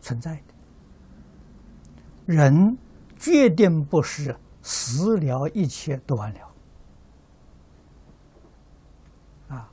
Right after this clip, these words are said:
我们在讲习过去常讲啊，人死了就不得了，啊，麻烦大了。 啊，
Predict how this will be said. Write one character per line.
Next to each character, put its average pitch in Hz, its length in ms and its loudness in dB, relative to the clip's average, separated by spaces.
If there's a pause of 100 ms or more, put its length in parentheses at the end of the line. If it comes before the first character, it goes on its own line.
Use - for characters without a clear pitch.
(140)
我 131 220 -2
们 143 180 2
在 135 240 0
讲 127 380 -2
习 139 440 -2 (320)
过 143 200 -4
去 - 240 -8
常 120 260 -8
讲 123 260 -12
啊， - 220 -20 (1400)
人 147 320 -2
死 160 560 -2
了 131 240 -6
就 135 240 -10
不 - 160 -14
得 117 160 -12
了， - 160 -20 (1700)
啊， 147 140 -20 (160)
麻 135 400 -2
烦 117 260 -12
大 202 100 -12 (4000)
了。 - 80 -14
啊， 135 100 -16